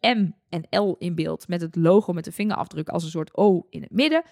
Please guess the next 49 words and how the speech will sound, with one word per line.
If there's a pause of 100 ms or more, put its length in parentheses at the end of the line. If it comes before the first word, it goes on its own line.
(360)
Dia
del
Topo
werd
uitgezonden
op
Anna's
verjaardag
en
er
was
een
happy
birthday
ballon (360)
in
beeld.
En
Anna
had
de
kroon (280)
op
haar
tarotkaart
staan.
En
er
zat
muziek
van
The
Crown
in
die
aflevering.
En (240)
in
de
leader
zien
we
ook
een
beeld
met
een
kroon
erop.